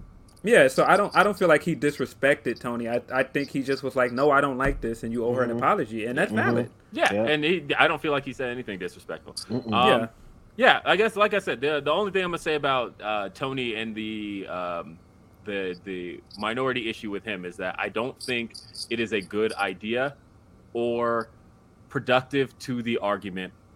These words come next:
Speaker 3: to discount his own minority status. I think, if anything,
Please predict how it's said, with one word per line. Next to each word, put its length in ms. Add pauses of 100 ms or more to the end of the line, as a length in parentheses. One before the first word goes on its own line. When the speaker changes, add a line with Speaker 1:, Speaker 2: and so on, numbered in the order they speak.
(220)
Speaker 3:
to 640 (760)
discount 500
his 260
own 180
minority 460
status. 420
I 80
think, 200
if 140
anything, 480